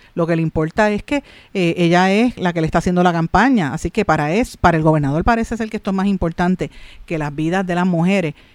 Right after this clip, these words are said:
que mató este feminicida. Pero bueno, ayer hubo una vista y como que va a quedar en nada, porque a la hora de la verdad el mismo gobierno, el, y el P N P la protege, es la realidad. Cuando aquí debería uno ponerse a cuestionarse la, la incompetencia que tiene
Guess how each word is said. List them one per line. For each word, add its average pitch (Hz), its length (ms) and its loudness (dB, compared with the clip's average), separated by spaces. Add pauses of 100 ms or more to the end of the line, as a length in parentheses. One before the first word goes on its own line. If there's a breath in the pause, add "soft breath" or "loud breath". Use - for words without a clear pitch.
que 165 120 -6
mató 147 220 -6
este 165 340 0
feminicida. 151 680 -4 (340 loud breath)
Pero 165 240 2
bueno, 180 200 4
ayer 165 220 2
hubo 233 100 2
una 233 180 2
vista 240 400 2
y 185 120 0
como 175 300 -2
que 180 100 0
va 170 80 6
a 180 40 0
quedar 233 260 2
en 240 120 2
nada, 269 300 4
porque 175 200 -2
a 156 60 0
la 156 80 -2
hora 160 140 -2
de - 20 -2
la 214 80 0
verdad 214 220 0
el 214 60 2
mismo 202 220 4
gobierno, 208 520 2 (320 loud breath)
el, 165 160 0
y 185 120 2
el 170 140 4
P - 160 0
N 165 140 2
P 214 300 2
la 165 220 0
protege, 156 480 -2
es 151 60 -2
la 175 120 -2
realidad. 143 520 -2 (320 loud breath)
Cuando 151 220 -4
aquí 147 120 -6
debería 196 440 0
uno 185 220 2
ponerse 170 340 -2
a 190 40 -2
cuestionarse 180 640 -2
la, 139 240 -4
la 151 160 -6
incompetencia 160 680 -2
que 147 100 -4
tiene 151 340 -6